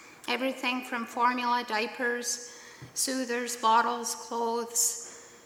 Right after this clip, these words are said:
um, all the way up. Uh, so far in twenty twenty, over five hundred. And items are like a bag of clothes, and so we don't count every diaper.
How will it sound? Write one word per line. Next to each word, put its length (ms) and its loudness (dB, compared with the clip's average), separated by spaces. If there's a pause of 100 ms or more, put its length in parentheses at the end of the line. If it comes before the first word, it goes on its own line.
(220)
um, 400 -6 (1080)
all 160 2
the 80 -4
way 160 -2
up. 140 4 (960)
Uh, 100 -6
so 300 6
far 560 8 (800)
in 140 -4
twenty 420 -2
twenty, 500 2 (640)
over 240 -4
five 400 0
hundred. 580 -6 (1000)
And 180 -2
items 480 4
are 180 6
like 200 -2
a 40 -8
bag 320 4
of 120 -10
clothes, 680 -4
and 160 -6 (640)
so 260 -8 (540)
we 40 -6
don't 220 -2
count 340 -2
every 220 -4
diaper. 460 -4